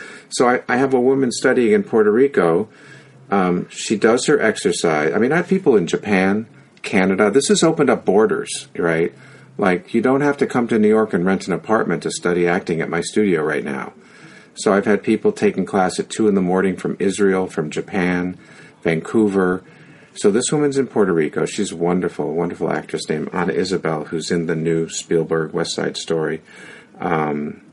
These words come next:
uh, is one of the sharks. She's great. She's so good. Um, and she does her exercise. Then she says she has to go get vaccinated. She's on the car. And on,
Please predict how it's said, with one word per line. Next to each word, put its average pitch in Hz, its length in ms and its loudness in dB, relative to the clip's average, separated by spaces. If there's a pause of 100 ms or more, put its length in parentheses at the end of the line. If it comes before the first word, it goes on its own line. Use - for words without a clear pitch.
(280)
uh, 78 260 -6
is 85 260 -6
one 85 200 -4
of 78 100 -6
the - 80 -2
sharks. - 600 -4
She's - 260 -8
great. 71 500 -6
She's - 240 -12
so 78 140 -6
good. - 280 -6 (560)
Um, 80 560 -2 (640)
and 196 440 4 (280)
she - 200 -6
does 123 240 4
her 147 100 6
exercise. 104 600 2
Then 104 120 2
she - 140 -6
says 107 220 2
she - 120 2
has - 140 2
to 135 80 0
go 123 120 4
get 107 200 2
vaccinated. 87 720 0
She's 110 200 -2 (100)
on 135 280 2
the 143 80 2
car. - 720 -2 (680)
And 101 200 2
on, 107 260 2